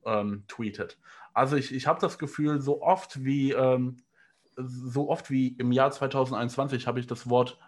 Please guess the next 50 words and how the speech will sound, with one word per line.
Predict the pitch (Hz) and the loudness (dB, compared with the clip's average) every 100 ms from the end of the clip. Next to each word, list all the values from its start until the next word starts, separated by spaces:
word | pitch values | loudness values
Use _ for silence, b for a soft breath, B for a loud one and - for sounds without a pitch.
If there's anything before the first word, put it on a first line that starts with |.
| _ | _
Marktmanipulation | 117 139 139 135 131 123 127 117 - 123 | 2 2 2 2 2 2 0 0 0 -2
schon | - 120 120 | -2 -2 2
lange | 123 139 127 | 2 2 2
noch, | 113 120 | -2 -4
noch | 120 107 | -8 -6
nicht | 107 - | -8 -6
mal, | 101 | -8
noch | 117 110 | -8 -8
nicht, | 117 107 - | -8 -8 -6
noch | 107 98 | -6 -4
nicht | 113 113 | -6 -8
gehört, | - 107 110 139 - B B B - | -6 -2 0 -2 -4 B B B -2
sondern | 123 127 123 | 2 2 2
vielleicht | - 131 | 2 2
auch | 127 | 2
noch | 120 107 | 0 0
nie. | 123 131 95 | 2 2 2
Also | 104 107 | -2 2
so | 135 | 2
oft | 131 143 147 - | 4 2 2 -16
ist | _ 120 | _ -12
das | 110 | 2
Wort | 123 120 | 2 4
definitiv | 143 147 123 123 120 | 0 0 -4 -4 -6
noch | 110 | -4
nicht | 143 | -6
gefallen. | - 139 113 123 123 B B B B - | -6 0 0 0 -4 B B B B 0
Ähm, | 123 123 113 - b | 4 4 2 -6 b
wenn | 117 135 | 0 4
wir | 139 | 4
uns | 117 120 | 2 -2
jetzt, | 110 - - _ _ | -4 -6 -20 _ _
ich | - | 2
weiß, | 117 120 | 4 4
ein | |
bisschen | 135 151 | -4 0
anderes | 135 156 143 | 2 2 0
Thema, | - 127 123 | 2 4 4
Elon | - 131 131 | 2 2 4
Musk | 131 135 - | 4 2 -2
angucken | 123 123 131 120 120 B B B | -4 -2 -4 -4 -6 B B B
oder | 139 160 123 | 2 6 6
aber | 123 - | 6 4
auch | 123 | 2
die | 123 | 0
Wall | 120 127 | 4 4
Street | 139 135 120 | 4 0 0
Bet-, | 117 120 - | 0 -2 -2
Bets | 120 120 - | 0 0 -2
Community, | 120 120 120 - 117 | -2 0 -2 -2 -8